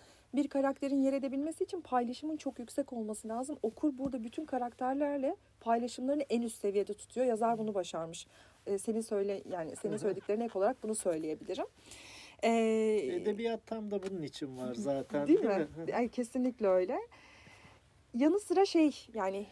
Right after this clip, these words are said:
Speaker 1: hikayenin, hani demiştik ya bir önceki bölümde de,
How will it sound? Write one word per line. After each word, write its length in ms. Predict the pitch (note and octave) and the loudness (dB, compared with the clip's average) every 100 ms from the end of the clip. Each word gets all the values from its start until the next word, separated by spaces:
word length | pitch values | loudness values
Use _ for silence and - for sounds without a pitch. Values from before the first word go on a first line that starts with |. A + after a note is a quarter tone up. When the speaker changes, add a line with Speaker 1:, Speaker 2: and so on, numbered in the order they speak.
| - | -2
Speaker 1:
hikayenin, 880 | C4 - D4 D4 D4 D#4 D#4+ F4 F#4 E4 - - _ - | -2 4 6 8 8 6 6 2 0 -6 -16 -20 _ -4
hani 160 | A#3+ A3+ - | -2 -2 -2
demiştik 380 | C#4 D4+ - F#4 | -2 -2 0 0
ya 100 | A#3+ | 2
bir 80 | B3+ | 2
önceki 360 | B3+ A#3+ B3+ | 0 -2 -2
bölümde 420 | A3+ A3+ A3+ A3 F#3+ | -2 0 0 -2 -2
de, 200 | D#3 | -4